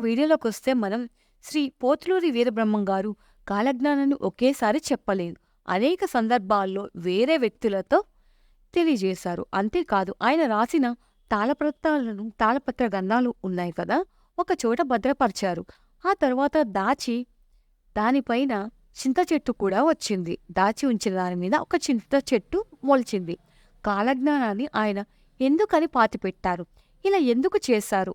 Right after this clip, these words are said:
అనే దానికి ఇప్పటి వరకు కూడా జవాబు అన్నది దొరకలేదు. కానీ బ్రహ్మం గారు, కానీ బ్రహ్మం గారు చెప్పినట్లు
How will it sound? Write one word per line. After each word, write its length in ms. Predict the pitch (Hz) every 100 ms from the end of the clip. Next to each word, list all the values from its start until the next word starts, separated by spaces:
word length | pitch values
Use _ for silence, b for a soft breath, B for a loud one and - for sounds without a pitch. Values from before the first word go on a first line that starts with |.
| -
అనే 200 | 180 247
దానికి 440 | 285 226 208 - 381 b b -
ఇప్పటి 360 | 233 - 403 381
వరకు 280 | 311 302 311
కూడా 300 | - 214 214 247 196
జవాబు 360 | 208 196 247 240
అన్నది 340 | 202 185 233
దొరకలేదు. 580 | 370 247 - 202 190 170 _ _ _ -
కానీ 280 | 311 262 247 - _ _
బ్రహ్మం 560 | 185 170 208 214 311 349
గారు, 380 | 233 196 196 214 - _ _ _ _ _ _ _ _ _ _ _ _ -
కానీ 280 | 202 247 392 _ -
బ్రహ్మం 440 | 170 202 202 302 302
గారు 340 | 226 196 202 214 _ _ -
చెప్పినట్లు 540 | 233 - 262 240